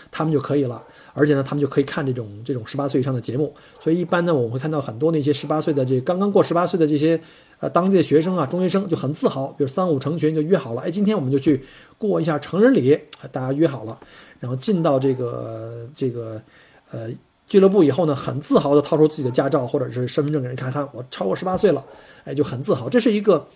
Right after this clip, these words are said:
很正常的一个文化现象，这个在西方国家是很常见的哈。呃，那好，那因为时间关系的话呢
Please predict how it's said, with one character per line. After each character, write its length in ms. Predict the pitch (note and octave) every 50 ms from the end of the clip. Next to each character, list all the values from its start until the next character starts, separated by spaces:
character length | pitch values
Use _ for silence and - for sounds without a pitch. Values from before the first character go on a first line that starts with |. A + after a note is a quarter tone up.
| _ - _
很 500 | - - B2+ A#2+ B2 C3 C3 C3+ C3+ C3+ - - _ _ _ _ _
正 180 | - C#4 A#3+ E3+
常 220 | - - B2+ B2+
的 40 | C#3
一 80 | D3 D#3+
个 60 | D3
文 100 | B2+ C#3+
化 120 | F#3+ A#3+
现 160 | - D4 C#4 G3+
象， 180 | D#3+ B2 B2
这 100 | B2+ D#3+
个 60 | D#3
在 420 | C3+ D3 D3 D3 C#3 C3+ C3 C3 B2+
西 160 | B2+ - G3
方 120 | F3 F#3
国 100 | D3+ C3
家 100 | C3+ D3
是 140 | C#3+ C3+ D3
很 180 | B2+ - G#2+ G#2
常 240 | - - G#2+ A2+ C3+
见 160 | D#3+ D#3+ C3+
的 80 | A#2+
哈。 200 | G#2+ G2+ G#2+ G2 _ - - - - - - - _ -
呃， 460 | B2 A2+ A2 A2+ A2 A2 A2 A2+ A2+ - _ _ - - - - - _ _ _
那 140 | B3+ B3
好， 240 | F3 - E3+ E3 - -
那 80 | G3
因 140 | G3 G3+ G3+
为 100 | G#3 G#3
时 80 | G3+ -
间 160 | F#3+ F#3+ F#3+
关 160 | G3+ G3+ G3
系 80 | F3+ F3+
的 100 | F3 D3
话 120 | D3+ D3
呢 240 | C#3+ D3 C#3 C3